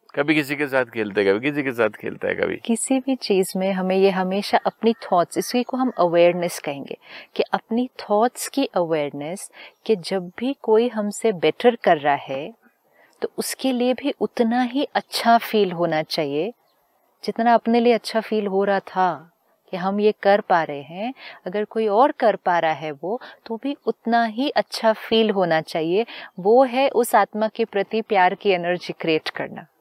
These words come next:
Speaker 2: और वो जो आत्मा है वो हमारा ही स्पाउस या बच्चे या कोई और फैमिली का मेंबर है।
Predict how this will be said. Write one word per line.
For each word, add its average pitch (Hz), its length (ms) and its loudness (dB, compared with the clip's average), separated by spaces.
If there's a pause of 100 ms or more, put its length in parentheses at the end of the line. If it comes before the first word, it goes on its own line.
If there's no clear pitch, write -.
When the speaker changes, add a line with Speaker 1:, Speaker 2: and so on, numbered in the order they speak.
(400)
Speaker 2:
और 175 60 -2
वो 190 160 4
जो 226 120 0
आत्मा 190 340 2
है 233 80 0
वो 254 80 -4
हमारा 196 400 0
ही 220 100 0
स्पाउस 170 600 2
या 170 100 2
बच्चे 160 540 -2
या 160 100 0
कोई 165 240 -2
और 160 180 4
फैमिली 156 400 -2
का 147 180 0
मेंबर 147 340 -6
है। 156 160 -12